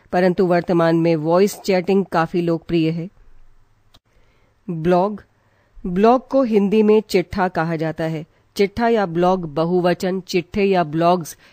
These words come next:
एक प्रकार का व्यक्तिगत जाल पृष्ठ होते हैं, जिन्हें डायरी की तरह लिखा जाता है। ब्लॉग एक ऑनलाइन समाचार पत्र ही है।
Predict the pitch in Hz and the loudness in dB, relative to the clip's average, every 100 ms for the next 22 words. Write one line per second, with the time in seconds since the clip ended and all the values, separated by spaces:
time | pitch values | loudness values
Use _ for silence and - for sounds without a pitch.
0 | - 202 208 - 180 185 185 175 185 170 | -2 0 0 0 -2 2 2 2 0 2
1 | 170 165 175 165 175 143 175 160 160 - | 0 0 -2 0 -2 0 0 2 0 -2
2 | 175 - 180 175 170 175 208 - - _ | -4 -2 -4 -4 -2 -4 -4 -12 -20 _
3 | 160 190 208 175 175 180 196 214 196 196 | 0 4 4 2 2 2 2 0 0 -2
4 | 170 170 165 - 175 160 156 160 160 175 | 0 0 -2 -4 -6 -4 -6 -6 -8 -12
5 | _ _ _ _ 165 175 208 226 214 190 | _ _ _ _ -4 4 6 6 2 2
6 | 190 - 190 190 190 190 202 190 175 170 | 2 2 0 2 2 2 0 0 0 0
7 | 175 165 170 160 - 160 175 190 180 | 0 -2 0 -4 -2 -4 -2 -4 -4